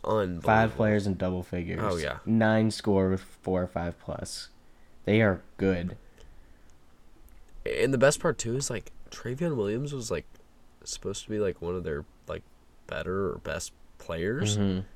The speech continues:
Speaker 1: Like, he had eight last night off the bench. Like, Zach Edey took his starting spot.
Speaker 2: Yeah, and he's so
Speaker 1: Um,
Speaker 2: good.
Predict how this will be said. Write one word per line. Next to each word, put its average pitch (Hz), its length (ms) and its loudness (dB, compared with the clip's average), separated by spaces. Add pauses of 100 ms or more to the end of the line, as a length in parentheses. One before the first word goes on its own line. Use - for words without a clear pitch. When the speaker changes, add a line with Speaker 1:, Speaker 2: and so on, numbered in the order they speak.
(160)
Speaker 1:
Like, - 100 -10
he - 140 -16
had - 120 -14 (160)
eight 139 240 4
last 85 320 2
night 78 260 -4 (220)
off - 160 0
the - 80 8
bench. 120 540 4
Like, 110 160 4
Zach 131 280 4
Edey 131 440 0 (140)
took - 280 0
his 147 220 2
starting 101 400 2
spot. - 240 -8 (260)
Speaker 2:
Yeah, 113 380 6
and 113 140 6
he's 131 200 12
so 110 300 6
Speaker 1:
Um, 101 60 2
Speaker 2:
good. 98 260 4